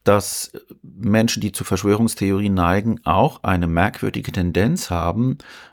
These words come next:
äh, in Dingen, die nichts bedeuten, etwas Bedeutsames zu sehen.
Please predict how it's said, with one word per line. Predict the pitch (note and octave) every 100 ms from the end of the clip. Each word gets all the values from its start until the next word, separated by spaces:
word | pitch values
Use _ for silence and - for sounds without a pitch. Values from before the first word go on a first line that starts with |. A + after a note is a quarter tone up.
| _ _
äh, | G2+ F#2+ F#2
in | - F#2
Dingen, | A2 A#2+ B2
die | G#2+
nichts | G2+ C3 -
bedeuten, | - - F2 G#2 A#2+ A2+ C#3 -
etwas | - - -
Bedeutsames | - F2 G2 G2 D#2+ D2+ C#2+
zu | - C#2+
sehen. | - - -